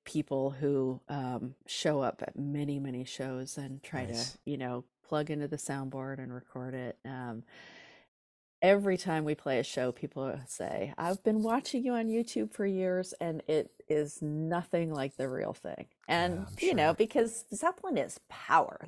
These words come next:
Speaker 1: Like, you
Speaker 2: Yep.
Speaker 1: gotta feel the energy,
Speaker 2: <laughs>
Speaker 1: right? Like, you gotta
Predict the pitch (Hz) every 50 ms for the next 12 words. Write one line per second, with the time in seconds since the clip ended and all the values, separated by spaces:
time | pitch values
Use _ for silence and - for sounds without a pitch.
0 | - - 147 - - - 170 175 359 349 - - - - - - - - - -
1 | - 151 170 - - - 208 208 - 226 180 170 190 156 151 151 180 185 180 180
2 | 175 127 104 - 135 - 185 165 - - 175 180 165 165 156 175 185 202 208 202
3 | - - 185 196 202 175 208 220 233 254 262 262 254 233 208 202